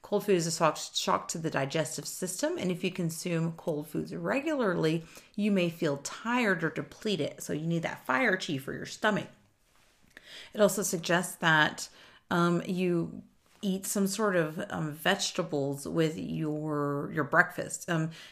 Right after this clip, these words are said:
and it does suggest, you know, like a, a spinach omelet or a zucchini omelet, you know, so it, that does make a really lovely filling for your food.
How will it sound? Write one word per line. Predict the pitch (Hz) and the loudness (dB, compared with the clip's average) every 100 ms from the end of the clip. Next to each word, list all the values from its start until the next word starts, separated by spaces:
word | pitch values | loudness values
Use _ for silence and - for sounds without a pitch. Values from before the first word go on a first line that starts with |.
| - | -4
and | 180 170 | 2 2
it | 151 | 4
does | 160 | 0
suggest, | 160 160 151 - | 0 0 0 0
you | 165 | 0
know, | 151 | 0
like | 139 135 | 0 0
a, | 139 135 143 | 0 0 -2
a | 180 | -6
spinach | 160 - 185 165 | -4 4 4 6
omelet | 151 151 147 139 135 | 2 2 2 2 4
or | 135 139 | 4 4
a | 139 | 2
zucchini | 143 160 180 156 | 0 0 2 2
omelet, | 143 139 135 - | 2 0 0 0
you | 165 | -2
know, | 139 143 | -2 -4
so | 147 147 - - - | -4 -6 -6 -10 0
it, | - - 262 240 | 2 4 2 4
that | 262 254 | 4 4
does | 240 247 | 2 2
make | 202 170 165 | 0 -2 -2
a | |
really | 165 165 170 | 0 0 2
lovely | 170 156 160 151 | 2 2 0 -2
filling | - 285 311 262 240 247 | -2 0 2 4 4 2
for | - 175 160 | -2 -4 -2
your | 170 | -4
food. | - 165 | 0 0